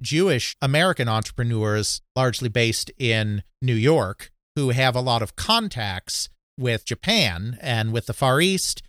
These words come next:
they are creating import companies where they will go to Hong Kong more so than Japan, have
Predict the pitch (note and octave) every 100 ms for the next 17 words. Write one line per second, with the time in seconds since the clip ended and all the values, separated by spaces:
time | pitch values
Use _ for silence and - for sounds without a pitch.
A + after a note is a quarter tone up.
0 | - A2 C#3 D#3 D#3+ B2+ B2+ - C3 B2
1 | D3 C3 - C3 A#2 C3+ A#2+ B2 A2+ -
2 | A#2+ C3+ E3+ B2 A#2 - B2+ G#2+ - F3
3 | E3 A2 G2+ A2 G#2+ - A#2 G#2+ G2 -
4 | C#3+ C#3 A#2 A#2 - _ _ _ A2+ D#3
5 | C#3+ C3